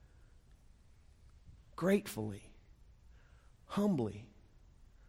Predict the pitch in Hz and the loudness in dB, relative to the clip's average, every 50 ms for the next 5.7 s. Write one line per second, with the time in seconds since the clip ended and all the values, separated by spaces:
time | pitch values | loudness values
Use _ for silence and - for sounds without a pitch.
0 | - - - - - - - - - - - - - - 139 151 147 127 113 117 | -20 -20 -20 -20 -20 -20 -20 -20 -20 -20 -20 -20 -10 -6 -4 -2 0 0 0 0
1 | 139 170 - - - - - - - - - - - - - - - - - - | -2 -6 -10 -14 -20 -20 -20 -20 -20 -20 -20 -20 -20 -20 -20 -20 -20 -20 -20 -20
2 | - - - - - - - - - - - - - - - - - - - - | -20 -20 -20 -20 -20 -20 -20 -20 -20 -20 -20 -20 -20 -20 -20 -20 -20 -20 -20 -20
3 | - - - 202 170 151 147 160 165 156 147 123 - 147 131 123 127 143 151 156 | -16 -10 -6 -4 -2 2 4 6 6 6 6 6 6 6 6 6 6 6 6 6
4 | 147 131 127 - 117 123 123 139 139 127 107 - 127 120 127 - 135 131 113 92 | 6 6 4 4 4 6 6 6 6 4 4 2 0 0 2 4 4 4 4 4
5 | 127 131 127 - - 127 117 113 113 113 110 - - | 4 2 2 2 0 2 2 4 2 2 0 -2 -6